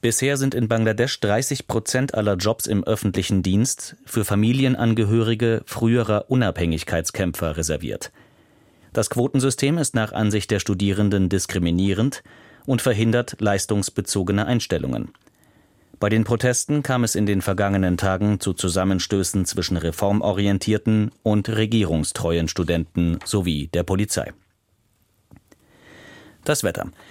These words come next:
Im Westen und Norden sowie an den Alpen teils bewölkt und einzelne Schauer, an den Alpen auch Gewitter.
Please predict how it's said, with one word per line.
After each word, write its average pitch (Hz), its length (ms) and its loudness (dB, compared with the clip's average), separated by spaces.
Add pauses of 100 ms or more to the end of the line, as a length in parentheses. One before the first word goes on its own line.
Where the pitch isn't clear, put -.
(240)
Im 117 160 2
Westen 156 280 0
und 123 180 2
Norden 127 360 2
sowie 120 240 2
an 104 100 2
den 92 160 2
Alpen 113 440 0
teils 101 280 0
bewölkt 85 460 0
und 110 100 0
einzelne 98 420 0
Schauer, 104 540 -2
an 98 160 -2
den 104 140 0
Alpen 101 300 0
auch 107 140 -4
Gewitter. 95 360 -2